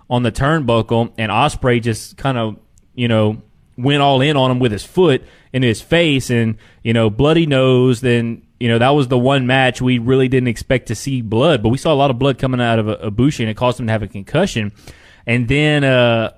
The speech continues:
I tell you what, I think Ibushi legitimately got knocked out towards the end of this match because Ospreay did, uh, his move where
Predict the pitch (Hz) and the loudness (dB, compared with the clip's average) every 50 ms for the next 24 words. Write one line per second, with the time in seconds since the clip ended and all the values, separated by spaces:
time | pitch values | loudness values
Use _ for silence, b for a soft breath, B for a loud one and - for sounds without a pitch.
0 | _ _ - 120 117 - 196 226 208 160 139 127 143 139 127 110 104 - b b | _ _ -6 -6 -2 0 0 0 2 0 0 2 2 2 2 2 0 -4 b b
1 | b b b b b b b b 117 131 131 - 185 202 220 220 190 - - - | b b b b b b b b -4 -4 -2 0 0 0 0 0 -2 -6 -12 -20
2 | _ _ _ _ _ _ _ _ _ _ _ 117 135 127 139 160 165 - 165 135 | _ _ _ _ _ _ _ _ _ _ _ -4 -2 2 2 0 2 2 0 0
3 | 127 - - 139 131 127 123 110 110 131 151 175 175 170 165 160 131 139 135 123 | 0 -2 -6 -2 -2 -2 -2 -2 -2 0 0 0 0 0 0 0 2 2 0 0
4 | 107 110 117 113 107 - - 123 107 104 98 101 - - _ _ _ - 135 131 | 0 -2 -2 -2 -4 -2 -2 -2 0 0 -2 -4 -6 -10 _ _ _ -4 -2 -2
5 | 120 107 131 123 123 127 113 110 101 123 117 117 113 107 - 117 113 - 123 104 | -2 0 -2 -2 -2 -2 -2 -4 -4 -4 -2 -2 -2 -2 -2 -4 -4 -2 -4 -4
6 | 90 110 123 131 - - 151 143 139 135 117 131 131 127 120 127 120 117 113 113 | -2 -2 -2 -2 0 0 0 0 0 0 0 0 0 0 2 2 0 2 2 0
7 | 117 107 117 117 131 139 139 139 135 120 120 127 123 123 123 120 113 | 0 -2 0 0 2 2 4 4 2 2 2 2 2 4 2 0 -2